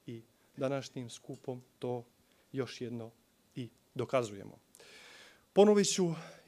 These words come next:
i danas da smo u avgustu prošle godine, kada nas je zadesio razorni cyber napad, uvidjeli smo da smo bili nespremni. Jer godinama unazad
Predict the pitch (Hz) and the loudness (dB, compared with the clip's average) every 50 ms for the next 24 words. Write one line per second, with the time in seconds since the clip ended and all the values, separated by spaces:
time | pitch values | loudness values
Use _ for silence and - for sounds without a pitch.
0 | _ _ 165 139 131 151 135 120 117 117 - - - - - - - - - - | _ _ -2 4 6 6 6 6 2 0 0 0 0 -2 -6 -12 -20 -20 -20 -20
1 | - - _ _ - 131 139 143 - - 160 147 135 139 - 143 135 147 170 180 | -20 -20 _ _ -4 -2 -2 0 0 0 0 0 0 0 -2 0 4 6 6 6
2 | 180 170 175 - - 143 - 185 180 170 - 160 147 143 175 180 160 160 151 143 | 6 2 -2 -4 -4 -2 2 2 2 2 2 0 4 6 6 6 6 6 4 4
3 | 135 123 - - - - - - - - - _ _ _ _ _ - - 120 123 | 2 0 -6 -14 -20 -20 -20 -20 -20 -20 -20 _ _ _ _ _ -6 -4 -2 0
4 | 127 131 131 - - - - 120 110 127 120 123 147 165 160 165 - - 165 147 | 0 -2 -2 -4 -4 -4 -4 -4 -4 -4 -2 0 0 0 0 0 -2 0 2 0
5 | 135 123 120 - - _ _ _ _ _ - 120 143 165 180 151 156 165 156 151 | 0 0 -2 -10 -18 _ _ _ _ _ -2 6 6 6 6 6 2 2 2 2
6 | 139 - - 170 165 156 151 147 147 151 160 165 160 165 151 147 - - - - | 0 2 2 4 4 4 4 2 2 4 4 4 4 2 0 0 -2 -8 -20 -20
7 | - _ - 165 185 190 180 147 151 170 160 165 160 165 156 - - - 160 156 | -14 _ 2 8 8 8 8 8 2 0 0 0 0 -2 -2 -4 -2 2 4 4
8 | 156 156 156 - - _ _ - - - - _ _ _ 147 143 135 - - 135 | 4 4 0 -10 -20 _ _ -20 -20 -20 -20 _ _ _ -2 -2 -2 -2 -6 -4
9 | 120 135 135 127 127 120 - _ _ - 120 - - - 110 113 - - - _ | -4 -4 -6 -6 -10 -14 -18 _ _ -12 -12 -12 -10 -10 -12 -12 -12 -20 -20 _
10 | _ _ _ _ _ _ _ _ _ - - - - - - - - - - _ | _ _ _ _ _ _ _ _ _ -20 -20 -20 -20 -20 -20 -20 -20 -20 -20 _
11 | - 151 160 156 147 143 190 214 196 170 160 156 151 160 165 175 - - - - | 2 6 8 8 10 12 12 12 12 12 8 6 6 4 2 2 0 -6 -14 -20
12 | _ _ _ _ _ 180 185 180 180 175 156 160 196 202 202 202 | _ _ _ _ _ 6 8 8 8 8 8 6 6 6 6 2